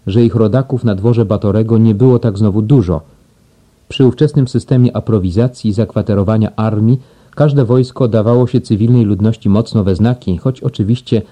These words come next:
w apokaliptycznej wizji Zborowskiego jest sporo zrozumiałej skądinąd przesady.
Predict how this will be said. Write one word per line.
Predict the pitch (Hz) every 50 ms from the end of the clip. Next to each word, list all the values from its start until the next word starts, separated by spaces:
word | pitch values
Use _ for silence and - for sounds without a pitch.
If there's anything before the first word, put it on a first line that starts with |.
| _ _ _ _
w | _ _ -
apokaliptycznej | 113 - - 107 - 110 101 98 90 - - 123 - - 110 95 82
wizji | 85 107 110 104 98 92
Zborowskiego | 87 85 98 92 90 85 - - - - 104 98 104 120 127 - _ _ _ - - -
jest | 117 - - - 156
sporo | - - - 135 135 135 127
zrozumiałej | 110 120 135 135 117 113 104 104 107 107 113 113 113
skądinąd | - - 117 107 101 87 95 90 90 85 87
przesady. | - - - 113 110 - - 76 73 - - -